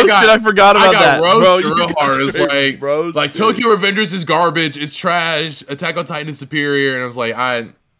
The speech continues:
Speaker 2: I'm not here for this." But
Speaker 1: You know something I
Speaker 2: but no,
Speaker 1: realized
Speaker 2: I
Speaker 1: about Attack on Titan today while I was actually doing research for this list of stuff we're talking about?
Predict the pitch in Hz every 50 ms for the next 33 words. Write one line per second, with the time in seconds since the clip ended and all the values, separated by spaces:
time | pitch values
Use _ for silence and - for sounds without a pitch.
0 | _ _ _ _ _ _ _ _ - - - - 160 165 151 139 135 - - -
1 | - - 117 110 113 110 110 107 - _ - 120 113 110 107 104 - - _ -
2 | 175 208 240 233 214 220 233 254 247 226 170 - 135 131 139 147 170 165 135 -
3 | - 165 170 170 175 175 170 180 175 180 175 165 175 175 175 165 175 185 180 180
4 | - - 151 160 147 131 127 139 151 151 135 127 127 127 113 107 - - _ -
5 | 113 127 123 - 131 120 104 110 113 117 120 117 113 110 113 117 - 123 123 113
6 | - - 113 101 90 - - 110 107 - - 92 101 - - - 80 104 - 117
7 | 113 123 123 127 131 131 135 131 -